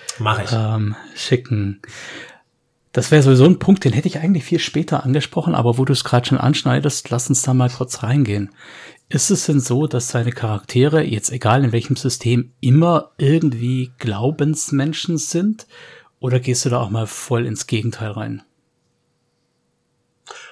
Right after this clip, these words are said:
Speaker 1: Ähm, nee, so explizit habe ich das zweimal gehabt in meiner ganzen Kar-, Karriere sozusagen. Einmal in dieser Hunter-Runde.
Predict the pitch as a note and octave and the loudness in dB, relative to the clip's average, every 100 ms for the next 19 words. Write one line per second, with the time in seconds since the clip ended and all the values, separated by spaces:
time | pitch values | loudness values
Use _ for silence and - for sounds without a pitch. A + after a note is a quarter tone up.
0 | - _ A#2 C3 C3 B2 B2 C#3 - C3 | -20 _ 2 6 6 6 2 -4 -6 0
1 | C#3+ D3+ E3+ D3+ F3+ F3 E3+ - E3 C#3 | 4 8 8 8 2 0 -4 -4 -2 0
2 | F#3+ A#3+ G#3+ F#3+ F#3 F#3 D3+ - - - | 0 0 2 2 2 2 0 0 -4 0
3 | B2 E3+ D3+ D3 F#3 D3 D#3 - D3 C3 | 0 2 4 4 4 2 0 -2 -2 0
4 | C3+ C3+ C#3 - B2 B2 A#2+ - _ _ | 0 -2 -4 -2 0 0 -4 -14 _ _
5 | - B2 A#2 B2+ E3 E3+ F3+ - - D#3+ | -4 0 2 4 4 6 4 2 -4 2
6 | C#3 D3 E3 A#3 - - _ _ _ - | 4 4 4 -2 -10 -20 _ _ _ 0
7 | C#3+ E3 D#3 C3 C#3 C3+ B2+ A2+ B2 D#3+ | 2 6 4 4 4 4 6 4 2 0
8 | D#3 F3+ G3 C#4 - | 0 0 0 -4 -10